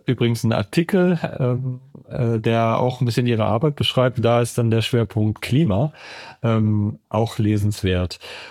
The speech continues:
Heute haben wir aber dann den großen Bogen geschlagen, von der Strahlungsbilanz über die Deutsche Bucht bis hin zum Thema Verbrennung ist nicht optimal, um das Badewasser zu heizen.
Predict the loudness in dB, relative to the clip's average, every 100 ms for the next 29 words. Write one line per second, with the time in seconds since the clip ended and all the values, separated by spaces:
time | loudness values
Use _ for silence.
0 | 0 4 4 4 4 2 2 2 2 2
1 | 0 0 0 2 2 2 2 2 2 2
2 | 0 -2 -2 0 0 0 -2 -2 0 0
3 | -2 -2 -2 0 -2 -6 -8 -2 2 2
4 | 2 2 2 0 0 -2 -4 -12 -4 -4
5 | 0 0 0 0 -4 -2 -2 0 2 0
6 | -4 _ -8 -4 -2 0 0 0 -2 -4
7 | -4 -4 -2 0 0 -2 -8 _ _ _
8 | _ _ _ _ -6 -4 -2 -2 -2 -2
9 | 0 -2 -4 -4 -6 -6 -8 -14